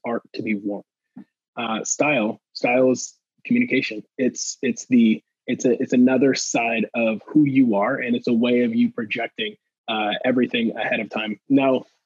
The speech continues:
style, everybody has style, um, and there's obviously different levels of it. Like, for instance, I could not rock your style. Like, the thing, the, the, the personal Byron uniform that you wear day in and day out,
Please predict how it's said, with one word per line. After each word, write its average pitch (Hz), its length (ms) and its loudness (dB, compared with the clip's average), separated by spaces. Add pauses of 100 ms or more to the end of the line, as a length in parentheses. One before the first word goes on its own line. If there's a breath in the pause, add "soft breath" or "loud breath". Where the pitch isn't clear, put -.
(280)
style, 123 500 0 (160)
everybody 143 340 4
has 123 180 -4
style, 123 460 -4 (420)
um, 110 540 -2 (240)
and 131 120 4
there's 123 160 4
obviously 127 360 2
different 113 320 0
levels 120 300 0
of 135 140 0
it. 156 160 -2 (320)
Like, 123 200 0
for 143 100 6
instance, 135 380 2
I 143 120 2
could 143 160 0
not 131 240 2
rock 131 260 2
your 120 160 2
style. 113 420 -6
Like, 120 220 -2
the 123 100 -2
thing, 156 380 6
the, 123 200 4
the, 120 260 2
the 120 180 -2
personal 147 400 2
Byron 131 460 4
uniform 135 460 4
that 113 100 4
you 127 140 6
wear 123 280 0
day 123 200 -2
in 127 80 2
and 123 120 2
day 123 100 -2
out, 127 140 -4